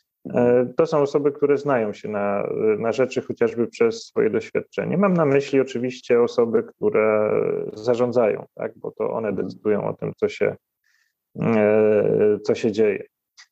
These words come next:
Speaker 2: E, druga rzecz, uważam, że w takie zespoły, które zajmują się renaturyzacją,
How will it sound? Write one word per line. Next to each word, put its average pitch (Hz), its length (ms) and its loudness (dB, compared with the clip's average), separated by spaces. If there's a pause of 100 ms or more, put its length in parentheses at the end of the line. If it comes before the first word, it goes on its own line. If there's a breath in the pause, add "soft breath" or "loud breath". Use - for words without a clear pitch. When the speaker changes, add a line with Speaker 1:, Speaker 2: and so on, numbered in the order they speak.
(340)
Speaker 2:
E, 120 420 2
druga 139 420 -2
rzecz, 143 380 -6
uważam, 135 640 -4
że 120 540 2 (1120)
w - 80 -18
takie 120 540 -2 (640)
zespoły, 123 680 0
które 110 1040 -4 (1500)
zajmują 123 420 2
się 123 140 2
renaturyzacją, 117 1000 -2